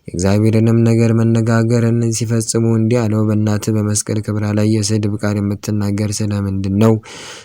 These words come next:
እርሱም ከአባቱ ጋር ተስተካክሎ ላለመናገር ብሎ ዝም አለ። ሁለተኛም «የዚህን ድሃ በሬውን የወሰድክ ስለምንድን ነው?» አለው። ከትሕትናው ብዛት የተነሳ ከአባቱ ጋር በነገር እንዳይመላለስ አሁንም ዝም አለ። ከዚህም በኋላ «የዚህን ድሃ በሬውን አምጣ»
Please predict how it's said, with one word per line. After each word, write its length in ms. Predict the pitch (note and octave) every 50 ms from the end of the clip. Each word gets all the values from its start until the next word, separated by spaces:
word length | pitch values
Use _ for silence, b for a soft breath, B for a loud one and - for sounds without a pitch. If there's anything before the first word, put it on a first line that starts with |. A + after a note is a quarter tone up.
| B B
እርሱም 300 | - E2+ F#2+ - G#2+ A2 A2
ከአባቱ 400 | A2 A2 A2 A2 A2+ A2+ G#2+ - A2+
ጋር 180 | A#2+ A#2 A#2 A#2 A2+
ተስተካክሎ 560 | A#2 A2+ - A#2+ A2 - A#2 A2+ - A#2+ A#2+ A#2 A#2 A#2+ A#2 A2+ A#2
ላለመናገር 800 | A#2+ A#2 A#2 A2+ A#2 A#2 A#2 A2+ A#2 A#2 A#2 A2+ A2+ A#2 A#2 A2+
ብሎ 160 | A2 A2+ A#2 A2+ A2
ዝም 240 | A2 B2 C3+ C3+ A2
አለ። 180 | G2 G2+ G#2 A2 G#2
ሁለተኛም 640 | G#2 G#2+ A2 G#2+ G#2+ - A2 A2 A2 G#2+ G#2 G#2+
«የዚህን 340 | A2 A2 G#2+ A2 A2+ A2 A2 G#2
ድሃ 180 | G#2+ G#2 G#2 G#2+
በሬውን 360 | G#2 G#2+ G#2+ G#2+ G#2+ G#2+ A2 A2
የወሰድክ 400 | G#2+ G#2 - - A#2 A2+ A2+ - B B B B B B B B
ስለምንድን 600 | - - A#2 A2+ A2+ A2 A2 A2 G#2+ G#2+ G2+ G2+ G2+
ነው?» 160 | A2+ A#2+ A2+
አለው። 280 | G2+ G2+ G2 G#2 G#2 G#2 G2+
ከትሕትናው 600 | G2+ G#2+ G2 G#2+ G#2 G2 G2+ G2+ G2+ G#2 G#2 G#2
ብዛት 300 | G#2 G2+ G#2+ G#2 G2+ -
የተነሳ 340 | G#2+ - - G#2 G#2 G#2 G2+ - A2 G#2+ G#2
ከአባቱ 420 | - G#2 G#2 G2+ G#2 G#2+ G#2 G2 A2
ጋር 200 | G#2+ A2 G#2+ G#2+ G#2+ G2+
በነገር 540 | G2+ G#2+ G#2 G#2 G#2 G#2 G2+ G2+ G#2+ A2 A2
እንዳይመላለስ 800 | A2 G#2+ G#2 G#2 G#2 G#2 G2+ G#2 G#2 G#2 G#2 G#2 A2 A#2 A2+ - B B B B B B B B B B B B B B _ -
አሁንም 340 | - D#2 D#2+ F2 G2+ A2 A2+ A2+
ዝም 240 | A2+ A2+ A2 A2+ A#2
አለ። 160 | A#2 A2+ G2+ G2+ G2+ G#2+
ከዚህም 340 | G#2+ A2+ A2 G#2+ A2 A2 A2+
በኋላ 180 | A2 A2 A2 A2
«የዚህን 340 | A2 A2 A2 A2 A2+ A#2 A2+
ድሃ 160 | A2 A2 A2 A2 A2 A2+ A2
በሬውን 320 | G#2+ A2 A2 A2 A2+ A2+
አምጣ» 280 | A2 G#2+ A2 A2 -